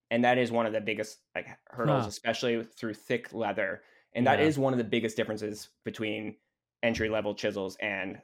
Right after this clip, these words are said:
Speaker 1: three hundred dollar
Speaker 2: Mm-hmm.
Speaker 1: stitching chi-, uh, chisels is the ease of getting it out of there. And everyone struggled with that. I mean, and it was one of the, you could see it, you could kind of see them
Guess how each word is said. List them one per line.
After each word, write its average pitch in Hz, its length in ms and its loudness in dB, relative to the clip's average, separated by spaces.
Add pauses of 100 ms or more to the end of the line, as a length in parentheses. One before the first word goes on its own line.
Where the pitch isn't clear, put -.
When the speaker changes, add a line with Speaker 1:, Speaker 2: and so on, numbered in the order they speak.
(140)
Speaker 1:
three 110 140 -4
hundred 98 200 -2
dollar 80 420 -6 (300)
Speaker 2:
Mm-hmm. 110 180 -2
Speaker 1:
stitching 95 360 -6 (240)
chi-, - 120 -8 (240)
uh, 95 180 -4 (160)
chisels 101 320 -6
is 101 260 -4 (220)
the 123 180 -4
ease 127 260 4
of 104 200 -2 (140)
getting 107 320 -2
it - 200 -6
out 95 200 0
of 95 100 -8
there. 65 300 -8 (280)
And 117 260 0 (220)
everyone 139 480 4
struggled 101 400 -4
with - 100 -16
that. - 160 -10 (100)
I - 20 0
mean, 107 220 -2 (100)
and 113 140 0
it 110 40 -2
was 107 240 -4
one 123 280 0
of 113 60 -2
the, 104 440 -2
you 117 100 -4
could 117 160 -6
see - 280 -2
it, - 80 -4
you 104 100 -6
could - 240 -8
kind 120 200 -4
of - 160 -8
see - 280 -4
them 123 360 -2